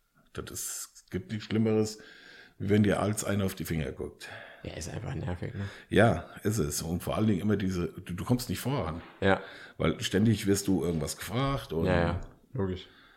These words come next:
Speaker 2: Da
Speaker 1: Das
Speaker 2: bist
Speaker 1: ist
Speaker 2: dann
Speaker 1: dann
Speaker 2: ewig beschäftigt, dann
Speaker 1: Ja, ja.
Speaker 2: übersiehst noch drei Sachen und dann heißt hinterher,
Speaker 1: Genau.
Speaker 2: oh,
Speaker 1: Ja, ja,
Speaker 2: wurde
Speaker 1: ja,
Speaker 2: gar nicht
Speaker 1: genau.
Speaker 2: richtig geschaut.
Speaker 1: Genau.
Speaker 2: Ne? Das ist so
Speaker 1: Genau.
Speaker 2: dumm.
Speaker 1: Der Bauherr auch schon, ja, in zwei Stunden ist das ja erledigt.
Speaker 2: Ja. Glaubt er immer
Speaker 1: Äh,
Speaker 2: noch.
Speaker 1: nee, na,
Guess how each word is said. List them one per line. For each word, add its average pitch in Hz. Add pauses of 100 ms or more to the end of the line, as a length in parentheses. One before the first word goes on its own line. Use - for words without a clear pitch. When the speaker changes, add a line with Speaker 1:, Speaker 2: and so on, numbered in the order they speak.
(360)
Speaker 2:
Da 98
Speaker 1:
Das 80
Speaker 2:
bist -
Speaker 1:
ist -
Speaker 2:
dann 80
Speaker 1:
dann 73
Speaker 2:
ewig 110
beschäftigt, 110
dann 101
Speaker 1:
Ja, 107
ja. 107
Speaker 2:
übersiehst 110
noch 120
drei 117
Sachen 113
und 98
dann 98
heißt 98
hinterher, 120 (120)
Speaker 1:
Genau. 123
Speaker 2:
oh, 135
Speaker 1:
Ja, 120
ja, 131
Speaker 2:
wurde -
Speaker 1:
ja, 110
Speaker 2:
gar 104
nicht 110
Speaker 1:
genau. 90
Speaker 2:
richtig 95
geschaut. 92
Speaker 1:
Genau. 76
Speaker 2:
Ne? 92
Das 85
ist 85
so 85
Speaker 1:
Genau. 90
Speaker 2:
dumm. 80 (300)
Speaker 1:
Der 107
Bauherr 117
auch 117
schon, 107
ja, 98
in 98
zwei 104
Stunden 113
ist 107
das 98
ja 92
erledigt. 117 (560)
Speaker 2:
Ja. 143 (800)
Glaubt 101
er 98
immer 277
Speaker 1:
Äh, -
Speaker 2:
noch. 90
Speaker 1:
nee, 104
na, 92